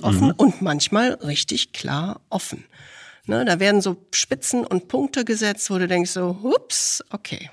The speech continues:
Speaker 2: Mhm, mhm. Ich habe das ja auch selber genug erlebt, ja.
Speaker 1: Mhm.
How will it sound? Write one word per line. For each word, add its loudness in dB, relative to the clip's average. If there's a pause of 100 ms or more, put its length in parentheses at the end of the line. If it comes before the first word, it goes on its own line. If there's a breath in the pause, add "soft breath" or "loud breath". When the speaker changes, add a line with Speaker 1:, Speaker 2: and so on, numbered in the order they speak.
(220)
Speaker 2:
Mhm, 6
mhm. -6
Ich -4
habe 2
das -8
ja 0
auch -4
selber 2
genug 2
erlebt, -8
ja. -4
Speaker 1:
Mhm. -2